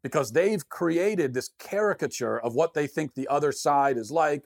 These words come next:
and what they think the other person is going to say, and what they think the other person means when they say things.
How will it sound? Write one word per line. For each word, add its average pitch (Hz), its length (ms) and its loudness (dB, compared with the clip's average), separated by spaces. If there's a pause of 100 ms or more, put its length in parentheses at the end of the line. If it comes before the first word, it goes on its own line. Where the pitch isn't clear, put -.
(380)
and 123 120 -6
what 143 140 2
they 139 120 0
think 147 200 -4
the 131 120 0
other 139 160 2
person 131 360 -2
is 120 80 -4
going 131 320 0
to 120 80 -6
say, 147 380 -2
and 123 80 -2
what 139 120 0
they 139 120 -2
think 143 200 -4
the 123 80 -4
other 127 120 -2
person 120 400 -4
means 156 480 -6 (300)
when 143 160 0
they 143 120 0
say 147 240 -2
things. 143 280 -4